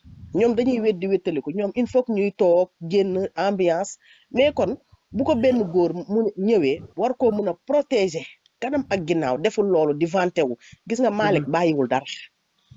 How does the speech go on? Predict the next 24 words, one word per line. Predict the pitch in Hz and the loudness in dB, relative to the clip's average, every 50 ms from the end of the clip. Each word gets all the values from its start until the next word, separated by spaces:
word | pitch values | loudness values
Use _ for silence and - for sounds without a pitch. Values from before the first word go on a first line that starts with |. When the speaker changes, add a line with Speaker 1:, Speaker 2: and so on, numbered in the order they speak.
| - - - - - - - - - - - - - | -20 -20 -20 -20 -20 -18 -16 -14 -12 -12 -10 -4 -2
Speaker 1:
Bu | 196 214 | 0 0
bàyyi | 196 226 226 226 196 180 | 2 2 4 4 4 4
woon | 165 143 143 | 2 0 -2
kon | - 185 160 - | -4 -6 -4 -4
Amina | 196 214 220 214 190 156 139 | -2 -2 -2 -2 -2 -2 -2
détails | 143 175 - 214 185 165 151 151 | 0 0 0 0 0 0 0 -2
yi | 151 160 | -2 -4
muy | 180 175 165 - | -4 -4 -4 -4
am | - 139 127 | -4 -4 -2
nii | 123 123 120 | -2 -2 -2
du | 131 139 | -2 -4
ko | - - | -4 -6
am. | - 123 117 _ _ - - - _ _ _ - - - - - 480 - - - - - | -8 -10 -12 _ _ -20 -20 -20 _ _ _ -10 -8 -6 -6 -6 -6 -8 -10 -10 -8 -4
Speaker 2:
Mhm. | 175 185 180 180 175 151 - - - - - - - - 208 | -4 -2 -2 -2 -2 -4 -8 -10 -10 -8 -8 -6 -4 -2 0
Speaker 1:
Man | 247 254 | 0 2
de, | 214 | 2
Speaker 2:
Dëgg | 190 170 151 | 2 2 0
la. | 160 190 | 0 0
Speaker 1:
man | 233 269 240 | 0 0 0
de | 214 | 0
bu | 190 202 240 | 0 0 0
doon | 254 254 240 214 | 0 0 -2 -2
man | - 175 160 | -4 -6 -6
la | 127 | -6